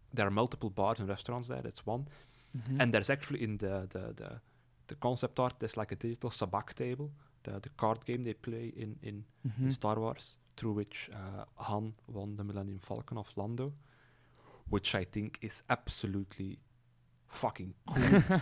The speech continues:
Speaker 1: The fact that you can get in, go into a bar and actually play Star Wars gambling games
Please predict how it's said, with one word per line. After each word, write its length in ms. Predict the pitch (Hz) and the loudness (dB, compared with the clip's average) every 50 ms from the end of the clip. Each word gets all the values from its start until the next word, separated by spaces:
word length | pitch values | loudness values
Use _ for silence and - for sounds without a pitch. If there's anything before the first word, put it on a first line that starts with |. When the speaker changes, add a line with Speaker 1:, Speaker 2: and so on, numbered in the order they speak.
| - - | 4 2
Speaker 1:
The 140 | 165 - | 0 0
fact 220 | - - 135 117 - | 4 4 4 6 6
that 120 | - 135 - | 6 6 8
you 60 | 127 | 8
can 180 | - 110 101 101 | 8 8 6 8
get 200 | - 127 117 - | 8 8 8 10
in, 100 | 147 143 | 8 8
go 220 | - 120 - 123 123 | 6 8 8 10 10
into 260 | 135 131 - 120 107 | 10 8 6 6 6
a 40 | 101 | 6
bar 320 | 98 104 104 110 123 135 - | 8 8 8 8 8 6 4
and 120 | 117 107 | 2 0
actually 340 | 120 117 - - 120 117 104 | 0 0 -4 -6 -6 -6 -6
play 580 | - - - 110 104 110 117 127 127 123 120 - - - - - - - - - - - _ _ _ _ _ _ _ _ _ _ - | -4 -2 0 2 2 4 4 4 2 2 -2 -4 -10 -20 -20 -20 -20 -20 -20 -20 -20 -20 _ _ _ _ _ _ _ _ _ _ -10
Star 360 | - - - - 110 117 123 | -8 -2 2 6 8 8 8
Wars 240 | 120 120 110 101 - - | 8 8 6 4 2 -2
gambling 500 | - 95 104 120 117 113 117 120 123 123 | 0 2 4 4 4 4 2 2 2 0
games 520 | 123 120 120 127 135 147 143 143 - - | 0 0 0 0 -2 -4 -4 -6 -8 -12